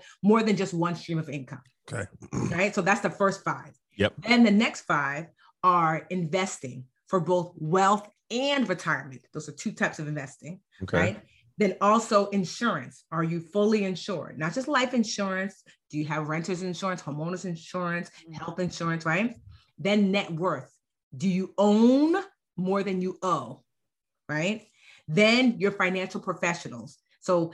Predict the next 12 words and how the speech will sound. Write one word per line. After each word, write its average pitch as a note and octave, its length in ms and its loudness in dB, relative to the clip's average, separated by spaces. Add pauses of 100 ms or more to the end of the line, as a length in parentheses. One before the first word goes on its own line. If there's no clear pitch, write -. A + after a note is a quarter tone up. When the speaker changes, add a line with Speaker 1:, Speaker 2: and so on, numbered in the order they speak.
(140)
Speaker 1:
you G#3 100 2
should G3+ 180 2
never G3 440 2
go E3+ 440 0
money E3+ 420 -2
alone. D3+ 500 -4
You D3+ 60 -10
should F#3 140 -4
have E3+ 100 -4
at E3+ 60 -2
least E3+ 280 -6
somebody G#3+ 920 6